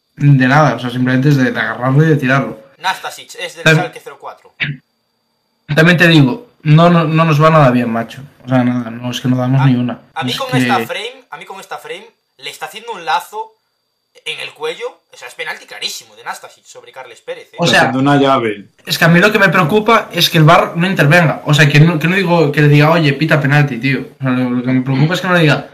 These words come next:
Speaker 1: "Vete a verlo, vete a verlo y vete a ver cómo, co-, co-, cómo lo tira". O sea, vete por lo menos a verlo y ya juzga tú, pero, macho, revísalo.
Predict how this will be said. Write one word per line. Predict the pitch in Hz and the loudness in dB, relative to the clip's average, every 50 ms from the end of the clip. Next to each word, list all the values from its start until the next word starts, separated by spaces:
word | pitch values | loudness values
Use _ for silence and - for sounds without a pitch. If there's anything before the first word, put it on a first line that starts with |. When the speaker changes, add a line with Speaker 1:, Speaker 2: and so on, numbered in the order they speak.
| _ _ _ _ _ - | _ _ _ _ _ 0
Speaker 1:
"Vete | 147 156 151 147 | 0 2 4 4
a | 135 | 4
verlo, | 131 143 143 135 120 113 - - - | 4 2 2 0 -2 -4 -8 -6 -2
vete | 151 160 156 | 0 2 2
a | 170 | 2
verlo | 160 180 185 185 190 185 - | 2 2 0 0 -4 -6 -6
y | - 143 | -2 2
vete | 139 156 156 160 | 2 4 4 4
a | 160 | 4
ver | 156 170 175 | 2 2 2
cómo, | 165 170 175 175 170 160 139 135 | 0 2 0 0 0 0 -2 -2
co-, | 139 131 131 | -4 -8 -8
co-, | - - - - - - _ _ _ _ _ | -10 -14 -18 -20 -20 -20 _ _ _ _ _
cómo | - 151 151 170 165 | 2 2 4 4 4
lo | 143 - | 2 2
tira". | - 180 185 170 127 - - - _ _ _ _ _ _ _ _ _ _ _ _ _ _ _ _ _ _ _ _ _ | 0 0 0 0 -2 -4 -6 -16 _ _ _ _ _ _ _ _ _ _ _ _ _ _ _ _ _ _ _ _ _
O | |
sea, | - 131 127 117 117 123 | -4 -4 -4 -4 -4 0
vete | 131 156 156 151 | 2 2 2 2
por | 147 147 156 | 2 2 2
lo | 160 | 2
menos | 165 165 170 160 - | 2 0 0 0 -2
a | 175 | 0
verlo | 170 185 180 180 185 | 0 0 0 0 0
y | 160 135 131 | 0 2 2
ya | 127 135 143 147 | 2 2 0 0
juzga | 147 - 185 175 147 120 113 | -2 -4 -6 -2 -2 -4 -4
tú, | - 196 170 | -4 -8 -8
pero, | 143 127 120 117 117 113 113 113 _ _ _ _ _ _ _ - | -6 -6 -6 -6 -6 -8 -10 -16 _ _ _ _ _ _ _ -6
macho, | - 143 143 - 139 - | -4 -4 -2 -2 -4 -8
revísalo. | 120 120 123 135 135 120 110 - | -6 -4 -2 -2 -4 -4 -10 -16